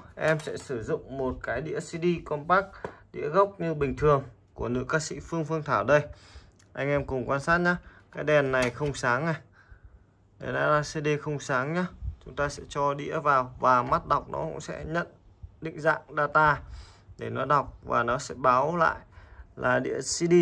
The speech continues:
hay là S A C D. Đó là cách phân biệt dễ dàng nhất giữa S A C D.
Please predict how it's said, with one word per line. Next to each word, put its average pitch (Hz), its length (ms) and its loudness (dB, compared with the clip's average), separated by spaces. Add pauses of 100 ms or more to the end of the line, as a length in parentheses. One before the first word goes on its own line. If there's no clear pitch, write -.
(160)
hay 151 180 -2
là 127 280 0
S 143 40 2
A 143 120 4
C 143 220 -6
D. 147 40 -2 (1000)
Đó 127 280 4
là 175 160 4
cách 175 260 0
phân 160 280 -2
biệt 135 160 2 (140)
dễ 131 260 -4
dàng 156 300 2
nhất 196 160 6 (140)
giữa 101 340 -6 (160)
S - 20 -2
A 156 120 8
C 151 200 -4
D. 160 40 2